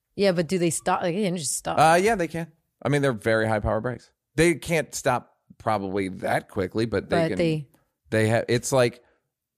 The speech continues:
Speaker 2: the machine. These are very highly tuned machines, so it's like the, and, like, s-,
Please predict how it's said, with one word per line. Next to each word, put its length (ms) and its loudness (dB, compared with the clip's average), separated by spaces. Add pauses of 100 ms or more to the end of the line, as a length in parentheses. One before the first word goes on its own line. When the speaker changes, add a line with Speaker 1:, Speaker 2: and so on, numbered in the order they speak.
(240)
Speaker 2:
the 180 0
machine. 680 -2 (180)
These 400 -2
are 40 -6
very 260 2
highly 380 0
tuned 220 -6
machines, 400 -8
so 100 -6
it's 140 -8
like 300 -4 (840)
the, 460 0
and, 220 0
like, 200 0
s-, 240 -12